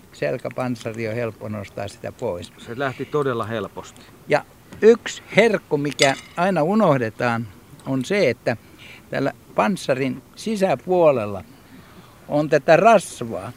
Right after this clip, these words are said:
Speaker 2: Rapuvoita.
Speaker 1: Ja tätä nyt esimerkiksi, tässä, tätä nyt voidaan sanoa niin, että tää on yht-, yksi suurimmista herkuista. En tiedä, kuinka terveellinen se on, jos kolesterolia ruvetaan mittaamaan, mutta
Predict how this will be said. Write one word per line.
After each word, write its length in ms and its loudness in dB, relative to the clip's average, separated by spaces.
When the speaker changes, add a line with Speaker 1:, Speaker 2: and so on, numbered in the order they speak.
Speaker 2:
Rapuvoita. 800 -6
Speaker 1:
Ja 260 4
tätä 380 2
nyt 180 -2
esimerkiksi, 800 -2
tässä, 340 -2
tätä 520 2
nyt 300 -6
voidaan 340 2
sanoa 300 -2
niin, 180 -2
että 120 -6
tää 160 2
on 120 0
yht-, 320 -6
yksi 160 -16
suurimmista 640 -4
herkuista. 840 -2
En 120 -6
tiedä, 240 2
kuinka 460 0
terveellinen 680 0
se 100 0
on, 160 2
jos 280 -2
kolesterolia 840 4
ruvetaan 420 2
mittaamaan, 680 2
mutta 380 0